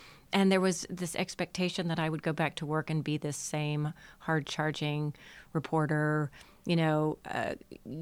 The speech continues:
kind of trying to hide your family. And I remember bragging to one of my editors, "Well, and I've got,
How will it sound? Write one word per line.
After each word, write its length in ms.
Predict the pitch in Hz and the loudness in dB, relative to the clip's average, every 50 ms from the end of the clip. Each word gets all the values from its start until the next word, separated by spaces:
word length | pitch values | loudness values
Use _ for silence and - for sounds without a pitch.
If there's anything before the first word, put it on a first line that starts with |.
| - - - | -10 -6 -4
kind 180 | - 151 190 190 | 0 2 4 2
of 60 | 170 | 2
trying 220 | - - 185 180 170 | 4 2 4 4 4
to 60 | 175 | 2
hide 500 | 147 - - - 165 160 165 170 165 156 | 0 0 0 2 4 4 6 4 4 4
your 120 | 160 160 | 2 0
family. 600 | 151 - - 165 156 160 160 160 160 160 160 156 160 | 0 0 0 2 2 4 4 4 4 4 4 4 2
And 100 | 160 156 | 2 2
I 40 | 156 | 2
remember 500 | 156 165 165 160 170 180 180 175 175 170 | 2 2 2 4 4 2 4 4 2 2
bragging 600 | 165 156 151 151 160 175 175 165 175 170 170 165 | 2 0 0 2 2 2 2 2 2 2 2 0
to 280 | - - 175 170 165 170 | 0 0 2 2 4 4
one 300 | 165 160 156 165 165 170 | 2 2 2 2 2 2
of 60 | 160 | 0
my 400 | 165 160 160 160 160 160 - - - | 2 2 2 2 2 2 0 -2 0
editors, 560 | - 170 165 175 165 170 165 160 160 160 - | 0 2 2 2 2 2 2 2 0 0 0
"Well, 300 | 160 156 160 170 165 160 | 2 4 4 6 6 4
and 100 | 160 156 | 4 2
I've 120 | 156 151 - | 0 0 0
got, 160 | 156 - | -2 -2